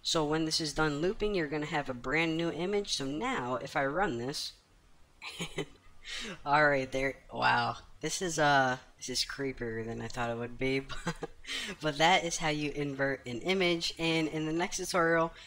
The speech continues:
it's not gonna be as creepy. You know what? I'm just gonna get rid of that right now. I don't wanna look at that, that, look at that anymore. But, uh, in the next tutorial, what I'm gonna show you guys how to do is use this filter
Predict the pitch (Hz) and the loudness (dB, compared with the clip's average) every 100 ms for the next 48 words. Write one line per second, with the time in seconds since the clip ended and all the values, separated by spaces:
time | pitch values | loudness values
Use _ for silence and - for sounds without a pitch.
0 | - 147 160 156 156 160 151 147 147 135 | -10 -4 2 6 6 4 -2 0 0 2
1 | 135 - 143 135 139 160 208 208 190 214 | 0 0 -4 -4 -4 -6 -6 -6 -8 -8
2 | - - 98 - - - - 101 - - | -8 -8 -10 -12 -14 -16 -12 -10 -10 -10
3 | - - 123 123 120 113 127 120 123 120 | -8 -6 -4 -4 -4 -4 -4 -4 -2 -2
4 | 127 123 120 - - - - 147 147 147 | -2 -4 -6 -10 -20 -20 -6 -4 -4 -2
5 | 143 135 139 143 147 147 - - - - | 0 0 0 -2 0 0 -2 -8 -14 4
6 | 165 160 156 160 156 160 196 - - 185 | 6 6 4 2 0 0 0 -2 0 2
7 | 185 151 151 156 147 147 147 139 139 139 | 4 4 2 2 0 -2 0 2 0 0
8 | 143 135 147 156 160 147 135 139 131 165 | -4 -4 -2 0 0 -2 -2 -2 -2 0
9 | - - 127 131 131 139 | 0 2 0 2 2 2